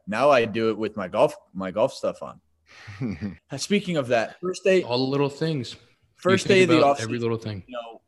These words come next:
Speaker 1: my friends and I are excited to golf. It's gonna be a great day, and, like, kinda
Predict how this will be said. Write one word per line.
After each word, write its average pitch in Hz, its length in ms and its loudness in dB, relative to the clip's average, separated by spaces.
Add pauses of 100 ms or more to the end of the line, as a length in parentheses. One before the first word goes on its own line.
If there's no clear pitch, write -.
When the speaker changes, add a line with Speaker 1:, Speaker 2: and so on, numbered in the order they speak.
(320)
Speaker 1:
my 120 200 -4
friends 139 280 0
and 139 80 -2
I 135 60 2
are 135 60 2
excited 135 320 2
to 139 60 0
golf. 120 340 2
It's - 100 -16
gonna 131 100 -2
be 123 100 2
a 120 40 -2
great 117 360 -2
day, 113 460 -2
and, 117 120 -6
like, 110 180 -6 (340)
kinda 156 320 -2